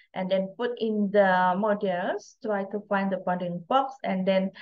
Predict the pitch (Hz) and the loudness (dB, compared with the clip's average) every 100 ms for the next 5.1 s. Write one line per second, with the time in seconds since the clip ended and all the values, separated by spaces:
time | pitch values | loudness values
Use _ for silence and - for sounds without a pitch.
0 | - - - 196 202 208 202 196 - 202 | -14 -10 2 2 2 -2 0 0 0 0
1 | 190 - 208 196 190 196 185 185 - 320 | -2 -2 -2 0 0 0 -2 -4 -6 -6
2 | 330 - - _ - - - 196 196 - | -8 -12 -20 _ -20 -10 4 6 4 4
3 | 208 190 185 185 185 170 - 202 - 175 | 2 2 0 -2 -2 -2 0 -2 0 -2
4 | 175 175 170 180 170 - 175 175 160 - | -2 -4 -4 -4 -4 -4 -4 -6 -12 -14
5 | 160 | -16